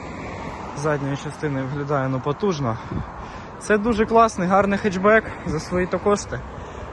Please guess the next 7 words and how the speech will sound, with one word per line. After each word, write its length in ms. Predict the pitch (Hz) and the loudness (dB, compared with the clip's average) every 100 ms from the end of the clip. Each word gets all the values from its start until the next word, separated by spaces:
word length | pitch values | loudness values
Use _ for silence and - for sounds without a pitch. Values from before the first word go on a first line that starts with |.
| - - - | -10 -8 0
І 120 | 202 | 2
в 100 | 175 | 2
доволі 440 | 160 180 208 170 147 151 | 2 2 4 2 0 0
реально 340 | 156 180 170 | 4 4 4
збереженому 640 | 131 131 151 160 139 127 123 - | 0 2 4 2 0 -2 -4 -4
стані. 260 | 139 117 113 | -2 -2 -4
По 80 | - | -6